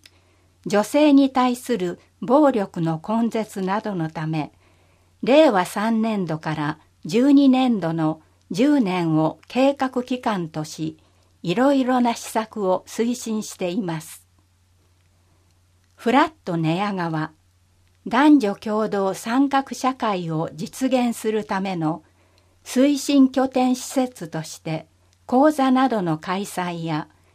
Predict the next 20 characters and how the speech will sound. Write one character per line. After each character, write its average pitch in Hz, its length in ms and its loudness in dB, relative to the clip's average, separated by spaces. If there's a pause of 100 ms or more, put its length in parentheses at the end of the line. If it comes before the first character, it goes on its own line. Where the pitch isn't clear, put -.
(160)
自 196 180 -2
主 - 140 -12
的 277 300 0
活 262 320 -4
動 170 240 -2
の 156 340 0
促 185 420 -6
進、 196 400 -6 (400)
図 302 160 0
書 240 180 -2
な 190 180 -2
ど 180 140 -4
の 156 160 -2
貸 156 220 -12
し 190 120 -6
出 160 160 -6
し、 - 360 -8 (500)
女 190 160 0
性 233 360 -2
や 190 260 -2